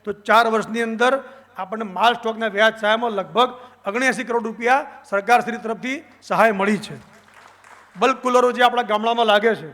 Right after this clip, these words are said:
મંડળીઓ ઉપર, એની અંદર પણ આપણે લગભગ અઢાર કરોડ ને એકોતેર લાખ રૂપિયા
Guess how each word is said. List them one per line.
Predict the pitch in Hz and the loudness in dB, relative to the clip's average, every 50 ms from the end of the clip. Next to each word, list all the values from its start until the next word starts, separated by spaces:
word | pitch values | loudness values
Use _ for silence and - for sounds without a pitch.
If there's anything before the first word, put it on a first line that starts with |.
| - - - _ | -20 -20 -20 _
મંડળીઓ | 190 190 208 214 226 226 226 214 208 | -8 -6 -4 -2 -2 0 0 0 -2
ઉપર, | 208 202 190 165 - - - - _ _ _ - | -2 -4 -6 -8 -10 -14 -20 -20 _ _ _ -12
એની | 196 208 214 247 254 247 | -10 -6 -4 -4 -4 -2
અંદર | 240 233 247 247 | 0 0 0 0
પણ | 240 - 247 247 220 | 0 0 2 2 2
આપણે | 208 208 233 233 233 214 | 2 0 -2 0 0 -2
લગભગ | 196 156 160 190 240 254 - - - - - - _ - | -4 -2 2 4 4 4 2 0 -10 -18 -20 -18 _ -12
અઢાર | 185 165 - 247 254 247 247 | -8 0 4 4 4 4 2
કરોડ | 240 240 240 247 240 | 0 -2 0 0 -2
ને | 226 220 | -4 -6
એકોતેર | 240 254 254 214 240 233 226 | -4 -4 -4 -2 -2 0 0
લાખ | 226 233 226 220 | 0 -2 -2 -4
રૂપિયા | 233 196 240 240 240 240 214 202 | -8 -6 0 2 2 2 2 0